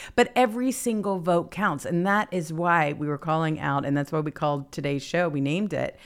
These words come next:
New Jersey, Every Vote Counts, because there are going to be Democrats and independents that are voting this time around, and that's what they're banking on. So we need everybody to get out there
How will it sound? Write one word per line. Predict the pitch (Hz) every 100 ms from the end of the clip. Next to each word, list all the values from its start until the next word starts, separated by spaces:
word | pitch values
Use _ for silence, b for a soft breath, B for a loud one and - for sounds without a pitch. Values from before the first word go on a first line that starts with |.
| B B B
New | 160 160 170
Jersey, | 180 185 202 165 151 -
Every | 156 151 160
Vote | 147 151 151 -
Counts, | 185 233 -
because | - 165 165 156 -
there | 180 220
are | 254
going | 214 175 165 170
to |
be | 196 190
Democrats | - 147 202 - 175 156 -
and | -
independents | 143 151 196 180 131 131 120
that | 139
are | 139
voting | 160 180 220 196 123 - B B B B
this | 139 151 156 -
time | - 175 175
around, | 165 180 196 180
and | 135 135
that's | - 135 151 -
what | 175 165
they're | 175
banking | 170 190 214 180 135
on. | 123 117
So | - 147
we | 156 185
need | 220 226 -
everybody | 175 196 226 185 208 214 185 160 139
to | -
get | 139 131
out | 127 139 -
there | 123 127